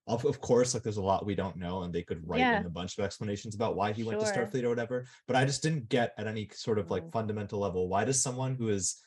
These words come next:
Speaker 1: that much of an ass, <laughs> like, want to be in Starfleet,
Speaker 2: I
Speaker 1: you
Speaker 2: don't
Speaker 1: know?
Speaker 2: know, but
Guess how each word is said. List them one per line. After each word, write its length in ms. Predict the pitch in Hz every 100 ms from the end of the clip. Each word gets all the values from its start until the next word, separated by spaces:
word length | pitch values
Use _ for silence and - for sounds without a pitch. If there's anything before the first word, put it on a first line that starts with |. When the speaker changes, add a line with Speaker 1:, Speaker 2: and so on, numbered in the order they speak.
| _ _ -
Speaker 1:
that 160 | 95
much 180 | 110 -
of 60 | 113
an 100 | 87
ass, 520 | 90 92 95 - -
<laughs> 40 | -
like, 160 | -
want 420 | 156 160 160 139 123
to 80 |
be 320 | 107 113 98 98 - _ 113
in 100 | 123
Starfleet, 580 | 123 113 98 - 92 87
Speaker 2:
I 140 | 214
Speaker 1:
you 60 | 202
Speaker 2:
don't 140 | 180
Speaker 1:
know? 280 | 180 175 180
Speaker 2:
know, 80 | 185
but 160 | 208